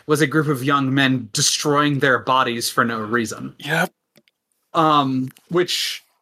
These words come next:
Speaker 1: is way more depressing, which is why I changed it. Uh, and also fairly interesting, which is why I'm writing it in Flying Circus Historical instead.
Speaker 2: Mm-hmm.
Speaker 1: Um, but, like, that loop was always present. And the idea that,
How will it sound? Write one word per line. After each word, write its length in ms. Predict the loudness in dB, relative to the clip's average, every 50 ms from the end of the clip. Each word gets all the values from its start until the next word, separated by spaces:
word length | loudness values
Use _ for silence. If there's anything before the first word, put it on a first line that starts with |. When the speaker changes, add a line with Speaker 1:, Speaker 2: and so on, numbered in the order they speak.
| _ _ 0
Speaker 1:
is 320 | 0 0 0 0 -6 -4
way 180 | 0 0 2 2
more 180 | 2 2 2 2
depressing, 480 | 0 0 0 0 0 0 0 -2 -2
which 160 | -2 -4 -4
is 100 | -6 -4
why 220 | 0 0 2 2 0
I 60 | -2
changed 400 | -4 -2 -2 -2 -4 -6 -8 -8
it. 220 | -8 -8 -8 _ -20 _ _ _ _ _ -2
Uh, 280 | 0 2 2 4 2 0 0
and 140 | 0 -2 0
also 340 | 0 0 0 0 -2 -2 -2
fairly 400 | -4 -2 0 2 2 2 2 2
interesting, 420 | 0 0 0 -4 -2 -2 -4 -4
which 140 | -4 -6 -8
is 100 | -6 -4
why 160 | -4 -4 -2
I'm 140 | -4 -4 -4
writing 220 | -4 -4 -4 -6
it 100 | -8 -8
in 140 | -8 -8 -8
Flying 240 | -4 -4 -4 -4 -2
Circus 300 | -6 -4 -2 -2 -4 -4
Historical 440 | -6 -4 0 2 2 2 0 -2 -12
instead. 360 | -12 -4 -2 -2 -2 -2 -4 _ -20 _ _ _ _ _ _ -20 -18 -14
Speaker 2:
Mm-hmm. 120 | -4 -2
Speaker 1:
Um, 420 | 0 0 0 0 -2 -4 -6 -6 _ _ _ _ _ _ _ _ _ _ _ _ _ _ _ _ _ -14 -4 0
but, 160 | 0 0 2
like, 340 | 2 2 2 0 -2 -12 _ _ _ _ _ _ _ _ _ _ _ _ _ _ _ _ -12
that 320 | -8 -2 0 0 0 0 0
loop 240 | 0 0 0 0 -2
was 120 | -2 0
always 320 | 2 0 0 0 -2 -4
present. 680 | -6 _ _ -4 -4 -4 -4 -4 -14 _ -20 -20 -20 _ _ -2
And 140 | 0 2 2
the 80 | 4
idea 440 | 2 2 2 0 0 0 0 0 0 0
that, 580 | 0 0 2 2 2 0 -2 -8 -12 -12 -12